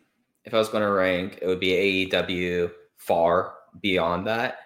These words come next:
then maybe New Japan, because I can see him doing New Japan of America stuff and being able to still kinda do stuff with, like, Brody King out that way. And then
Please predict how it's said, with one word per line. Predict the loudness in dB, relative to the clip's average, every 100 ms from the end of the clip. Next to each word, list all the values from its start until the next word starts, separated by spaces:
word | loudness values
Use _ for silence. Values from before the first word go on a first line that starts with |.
| _ _
then | 2 4
maybe | 2 0 0
New | -4 -6
Japan, | -8 -6 -4 -4
because | -6 -10
I | -8
can | -4
see | -4 -2
him | -2
doing | 0 0
New | 0 -4
Japan | -6 -6
of | -4 -4
America | -4 -4 -6 -8
stuff | -4 -2 -2 -6 -16 _ _ -6
and | 0
being | 2 2
able | 2 0
to | -6
still | -2 -2
kinda | 0 -4
do | -4 -4
stuff | -4 -4 -4
with, | -6
like, | -4
Brody | 2 2 2
King | -2 -4 -4 -6 -10 _ _
out | -2 0
that | 0 0 0
way. | 0 0 -2 -16 _ _ _ -4
And | 0 4
then | 4 2 -2